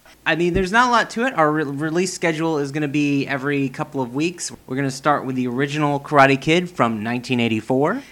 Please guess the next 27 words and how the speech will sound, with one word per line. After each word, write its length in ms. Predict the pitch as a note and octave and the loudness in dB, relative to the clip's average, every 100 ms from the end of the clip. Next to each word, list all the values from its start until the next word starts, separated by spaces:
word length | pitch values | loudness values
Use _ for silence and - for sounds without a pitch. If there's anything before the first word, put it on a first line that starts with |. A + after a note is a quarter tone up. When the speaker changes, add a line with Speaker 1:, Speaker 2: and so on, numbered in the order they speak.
| B3 | -8
Speaker 2:
then 80 | D4+ | -4
we're 80 | E4+ | -4
gonna 140 | D4+ | -4
look 120 | C#4 C4 | -4 -6
at 140 | B3+ | -10
Cobra 340 | B3+ A#3+ A3+ | -10 -8 -8
Kai, 400 | A3+ G#3 E3+ D3 | -8 -4 -4 -4
because 300 | D#3 F3 B3+ | -8 -12 -12
we're 100 | D4+ C#4 | -12 -8
basically 460 | D#4+ E4+ F4+ C4+ | -8 -8 -10 -10
going 300 | A3 A3+ G#3+ | -6 -4 -4
in 100 | G#3+ | -4
order 320 | F#3 F3+ F#3 | -4 -4 -2
of 100 | F3+ | -4
enthusiasm. 840 | F3+ F3 G3 F#3+ D3+ C#3 D3 B2+ C3 | -6 -8 -8 -6 -4 -4 -6 -10 -10
Those 180 | F#3 A3 | -10 -10
are 60 | |
the 100 | B3+ | -12
things 220 | B3 A3 | -12 -12
we're 100 | G#3 | -12
most 300 | F3 E3+ F#3 | -10 -10 -10
excited 400 | G3 - G3 A3+ | -12 -8 -8 -8
about, 360 | A#3 B3 C4 - | -8 -6 -6 -8
although 200 | G3+ G3 | -10 -8
we 120 | G3 F#3+ | -8 -8
also 420 | G#3 A#3 G#3+ F#3+ | -10 -12 -12 -12
love 500 | F3+ G#3 G3 E3+ | -8 -6 -6 -8